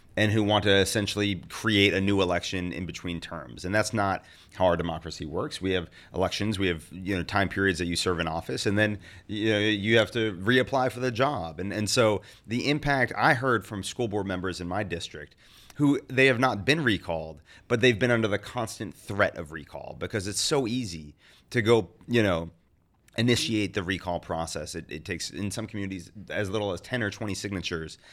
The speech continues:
to pull papers and then create havoc in that community, create havoc for those volunteer local elected officials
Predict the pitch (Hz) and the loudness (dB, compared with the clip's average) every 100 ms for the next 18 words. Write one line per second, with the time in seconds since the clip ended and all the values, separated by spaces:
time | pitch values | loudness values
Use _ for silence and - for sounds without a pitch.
0 | - _ 98 - 107 117 107 98 90 87 | -20 _ -8 -2 2 4 2 2 -2 -4
1 | - - - 127 127 120 - 131 123 104 | -10 -18 -2 2 4 4 0 -2 0 0
2 | 101 117 101 101 101 92 87 92 85 82 | 0 0 2 0 0 -2 -4 -6 -6 -6
3 | 82 80 - 98 92 113 104 95 - 95 | -10 -12 -4 -2 0 0 -2 -4 -4 -4
4 | 85 87 98 104 95 110 95 90 90 95 | -2 0 0 0 -4 -4 -4 -2 -4 -4
5 | 90 87 85 92 85 - 87 82 82 82 | -4 -4 -4 -4 -6 -6 -8 -8 -12 -14